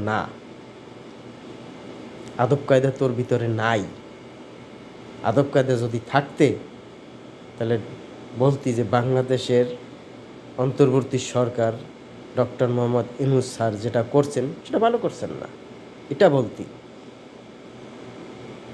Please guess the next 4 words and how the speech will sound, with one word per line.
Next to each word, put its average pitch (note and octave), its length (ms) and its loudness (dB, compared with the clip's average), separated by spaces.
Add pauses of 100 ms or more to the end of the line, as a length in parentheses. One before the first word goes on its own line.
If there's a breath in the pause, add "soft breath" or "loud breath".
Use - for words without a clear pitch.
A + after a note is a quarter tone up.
(120)
মৌলবাদী C3 540 6
ইউনূস, A#2+ 480 4 (520)
জঙ্গি B2+ 440 4
ইউনূস, A#2 360 4